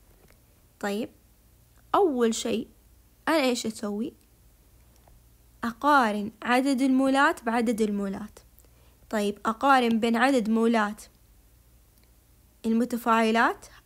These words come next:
هذا والشيء اللي يبغاه اللي هو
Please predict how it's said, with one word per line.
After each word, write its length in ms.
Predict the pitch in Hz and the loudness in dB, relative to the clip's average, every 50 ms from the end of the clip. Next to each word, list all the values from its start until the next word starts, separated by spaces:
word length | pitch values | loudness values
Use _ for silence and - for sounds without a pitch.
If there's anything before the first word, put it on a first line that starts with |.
| _ - | _ -16
هذا 460 | 196 202 208 208 208 208 208 285 370 - _ _ _ _ _ _ _ _ - - _ _ _ _ _ _ _ _ _ _ - | -8 -4 -4 -4 -2 -2 -4 -4 -6 -6 _ _ _ _ _ _ _ _ -20 -20 _ _ _ _ _ _ _ _ _ _ -6
والشيء 380 | 226 247 269 285 311 359 415 453 - _ _ _ _ _ _ _ _ _ _ _ _ _ _ _ _ _ _ _ _ _ _ _ _ _ _ _ - - - - - | -4 0 0 2 2 0 -2 -4 -8 _ _ _ _ _ _ _ _ _ _ _ _ _ _ _ _ _ _ _ _ _ _ _ _ _ _ _ -12 -8 -6 -4 0
اللي 300 | 269 269 269 254 240 226 | 0 0 2 2 2 2
يبغاه 400 | 233 196 190 214 220 226 240 254 | 0 0 -2 -2 0 2 2 2
اللي 260 | 247 226 220 208 208 | 2 0 0 0 0
هو 280 | 226 226 240 247 247 247 | 0 0 0 -2 -4 -6